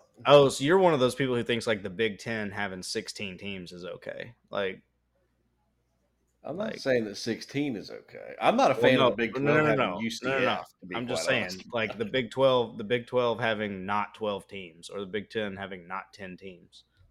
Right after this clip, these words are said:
Speaker 1: Like,
Speaker 2: Right. No, I, I
Speaker 1: you're okay with that. You're, you don't, you don't care about math class, is what you're telling me.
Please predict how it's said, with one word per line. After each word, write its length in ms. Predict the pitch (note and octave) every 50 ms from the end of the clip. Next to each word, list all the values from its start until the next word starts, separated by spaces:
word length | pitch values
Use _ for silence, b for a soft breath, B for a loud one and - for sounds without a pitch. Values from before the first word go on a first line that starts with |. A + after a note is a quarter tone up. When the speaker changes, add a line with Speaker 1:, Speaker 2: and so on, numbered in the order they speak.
| _ -
Speaker 1:
Like, 260 | F2 F2 E2+ E2+ D2
Speaker 2:
Right. 80 | B1+ - - G2+
No, 140 | G#2 G#2+
I, 240 | - F#2+ A#2 D#3 G3 G#3 - - A#2+ C3+
I 60 | E3 F3 F3 - _ _ _ _ _
Speaker 1:
you're 220 | A#2 B2 B2+ A#2+
okay 220 | G#2+ - A2 G2+ F#2+
with 160 | E2+ D#2+ -
that. 260 | E2+ - - - - _ _ _ _ _
You're, 240 | - A#2 C3 C3+ A2+
you 240 | A2 B2 D#3+ F#3+ F#3+
don't, 240 | E3+ D3+ C#3+ A2+ G#2+
you 440 | A#2 D#3 G3+ A#3 A#3 G#3+ F3+ D#3
don't 300 | C3+ A#2+ C3+ C3 C3 C3
care 200 | - C3 C#3 C#3
about 280 | A2+ F2+ F2+ F2 E2 -
math 280 | F2+ F2 E2 E2+ _ _
class, 420 | - E2 D#2 - - - - -
is 100 | F#2 F#2+
what 120 | G2+ G#2 F#2
you're 100 | F2+ F2
telling 340 | - G2+ F#2+ F2 F2 - -
me. 140 | - - _